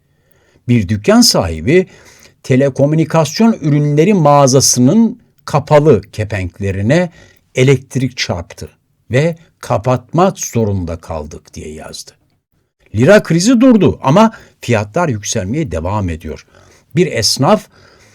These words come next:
dükkanının vitrinine elektrik faturasını yazdı. Aralık ayında beş bin sekiz yüz, Ocak ayında dokuz bin üç yüz.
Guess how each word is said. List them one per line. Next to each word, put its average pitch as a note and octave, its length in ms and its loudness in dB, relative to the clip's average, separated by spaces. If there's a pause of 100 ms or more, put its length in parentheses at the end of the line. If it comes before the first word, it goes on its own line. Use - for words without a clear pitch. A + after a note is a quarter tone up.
(480)
dükkanının F3 760 4
vitrinine B2 640 2
elektrik C#3+ 720 0
faturasını B2 640 -2
yazdı. D2+ 460 -8 (680)
Aralık D3+ 420 4
ayında F#2 420 -2
beş - 260 -4
bin D3+ 80 -4
sekiz D3 500 -2
yüz, A3 300 -2 (800)
Ocak C#3+ 340 2
ayında F2 380 -8 (100)
dokuz D3+ 520 -2
bin A3 300 -2
üç G#2+ 300 -4
yüz. - 280 -18